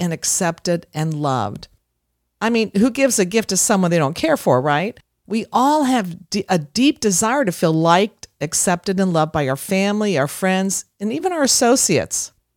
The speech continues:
Acceptance involves understanding, respecting, and valuing others for their differences and for our commonalities. It is an important part of developing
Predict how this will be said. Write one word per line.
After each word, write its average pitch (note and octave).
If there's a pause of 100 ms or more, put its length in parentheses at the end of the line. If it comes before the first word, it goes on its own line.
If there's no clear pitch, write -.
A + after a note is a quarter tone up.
(720)
Acceptance G#3
involves E3+ (180)
understanding, G3
respecting, F#3+ (200)
and B3
valuing C4
others F#3
for F#3+
their F3+ (160)
differences D4+ (160)
and G3+
for G3+
our A#3+
commonalities. A#3 (1000)
It B3
is C4+
an A#3+
important A#3+
part A3+
of F3
developing F3